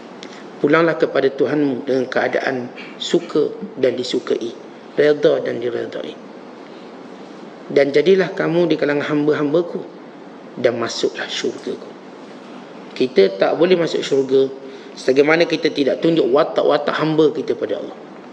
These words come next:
Dan tunjuk watak-watak perhambaan kita pada Allah, lang-, maka layak masuk syurga. Maka lihat kembali sejauh mana kita me-, menyediakan hati, tapak hati yang sesuai untuk didiami oleh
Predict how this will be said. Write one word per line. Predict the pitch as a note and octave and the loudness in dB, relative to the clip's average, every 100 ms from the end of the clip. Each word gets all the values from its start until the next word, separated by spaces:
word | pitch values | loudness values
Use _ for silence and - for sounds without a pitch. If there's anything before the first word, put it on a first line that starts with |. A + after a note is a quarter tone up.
| - - - - - - - - - - | -18 -18 -18 -18 -18 -16 -16 -16 -8 -4
Dan | - | 2
tunjuk | B2+ E3+ - | 4 6 6
watak-watak | D#3 D#3 D#3+ D#3+ - - | 4 4 4 4 0 0
perhambaan | D#3+ E3+ D#3+ D#3 F3 D#3+ | 0 2 2 2 2 0
kita | D#3 D#3+ | 0 0
pada | D#3+ D3 | 2 2
Allah, | - G#3 F#3+ D#3 | 2 2 2 0
lang-, | C#3 - | -2 -2
maka | C#3+ | 0
layak | C#3 B2+ B2+ | 2 2 0
masuk | A2+ A2 | -2 -4
syurga. | G2 - - - - - - - - - - - | -4 -8 -10 -16 -16 -18 -18 -18 -18 -18 -16 -12
Maka | - - D3 | -4 2 2
lihat | - D#3+ - | 4 2 2
kembali | - C3+ C3 D3+ D#3+ D#3 - - - | 0 2 2 4 0 -4 -14 -16 -10
sejauh | - C3+ | 2 4
mana | C#3 D3 | 4 4
kita | C#3 C#3 C3+ C3 C3 - - - - - | 2 2 4 4 0 -6 -16 -18 -12 0
me-, | C#3 C3+ B2+ B2+ C3 | 4 6 4 2 2
menyediakan | D3 D3+ D3 E3+ E3 C#3+ B2 | 4 4 6 2 2 -2 -2
hati, | C#3 - D3+ - | -6 -4 -6 -2
tapak | - D3+ - D3+ - | 0 0 2 0 2
hati | C#3 - D#3+ C#3+ | 0 -2 -2 0
yang | C3 C#3 - - - - | 0 -2 -10 -18 -18 -4
sesuai | - G3 - G#3 G3+ - - - - | 2 2 6 6 4 -2 -10 -8 0
untuk | D3+ D3 | 2 2
didiami | C3+ D3 C#3+ C#3+ D#3 D3+ | 2 2 6 6 6 2
oleh | C#3 C#3 | 4 4